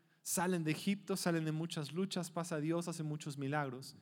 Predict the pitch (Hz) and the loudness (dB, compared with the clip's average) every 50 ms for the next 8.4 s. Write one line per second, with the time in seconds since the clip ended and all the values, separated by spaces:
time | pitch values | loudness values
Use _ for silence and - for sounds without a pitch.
0 | - - - - - - - 202 196 233 214 202 208 202 277 302 330 330 311 285 | -20 -20 -20 -20 -10 -6 -2 2 4 4 6 4 4 2 2 2 4 4 6 6
1 | 254 240 247 - 233 220 202 190 233 226 226 226 220 214 202 196 190 180 180 - | 6 4 4 4 2 2 2 4 4 4 6 6 6 6 6 4 4 2 0 0
2 | - 165 165 208 233 247 240 226 220 220 220 214 214 - 196 190 185 180 170 185 | 0 0 2 2 2 4 4 4 4 2 2 2 0 2 2 2 4 2 2 0
3 | 190 180 180 175 175 170 151 147 143 - 180 180 180 165 156 156 151 147 147 147 | 0 0 0 0 -2 -2 -4 -4 -2 0 2 4 4 4 4 2 0 0 -2 -2
4 | 151 - 247 254 226 208 - 202 190 - 185 175 175 170 165 170 165 156 - - | -2 -2 -2 0 0 -2 -2 -4 -4 -2 -2 -2 -2 -2 -2 -4 -4 -4 -4 -4
5 | 139 151 175 170 139 120 139 - - - _ _ _ - - - - - 165 220 | -4 -4 -4 -4 -4 -6 -8 -10 -14 -20 _ _ _ -20 -20 -14 2 6 8 10
6 | 233 247 254 214 220 226 220 - 208 196 185 175 214 226 240 240 240 233 202 - | 10 8 6 6 4 2 4 4 2 2 2 2 4 4 4 2 2 0 -2 -4
7 | 139 139 196 226 262 262 - 262 262 220 - 180 170 - - - - 190 160 104 | 2 4 6 6 6 6 4 2 2 2 2 0 0 -2 -4 -6 -4 -4 -4 -4
8 | 92 - - - - - - - | -4 -8 -12 -12 -12 -12 -14 -16